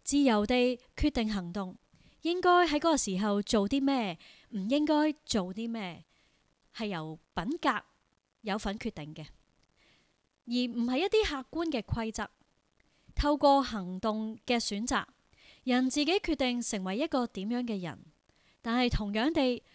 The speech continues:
行動都可以塑造品格。透過堅定地、不斷地重複美好嘅行為，人嘅品格呢，的確可以獲得美好嘅塑造。於是，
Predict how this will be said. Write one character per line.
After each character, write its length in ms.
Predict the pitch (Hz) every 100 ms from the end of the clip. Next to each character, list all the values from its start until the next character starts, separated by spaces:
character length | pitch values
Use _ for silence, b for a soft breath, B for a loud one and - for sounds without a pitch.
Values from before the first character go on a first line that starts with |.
| b
行 280 | - 226 220
動 240 | 254 262
都 180 | 277 403
可 180 | 370 254
以 200 | 285 269
塑 280 | - 220 202
造 200 | 208 185
品 260 | 202 185
格。 240 | 226 208 - B B B B
透 180 | 269 277
過 380 | 277 269 269 - B
堅 240 | 339 359
定 220 | 359 240 208
地、 320 | 196 185 190 _
不 120 | 381
斷 240 | 381 254 220
地 240 | 208 202
重 320 | - - 180
複 220 | 180 320 - _
美 240 | 196 185 202
好 140 | 214
嘅 180 | 240 226
行 240 | 196 175
為， 260 | 165 156 156 B B B
人 300 | 202 180 185
嘅 120 | 214
品 240 | - - 302
格 160 | 277
呢， 140 | 247 311 - _ -
的 80 | 269
確 300 | - 226 214 -
可 200 | - 208
以 160 | 240 240
獲 180 | 196 165
得 160 | 226 - _
美 240 | 165 196 185
好 120 | 196
嘅 160 | 196
塑 240 | 165 180 160
造。 220 | 165 - _ _ _ _ _ _ _ _ _ _ _ B B B B B B B _ -
於 120 | 415
是， 420 | - 247 240 240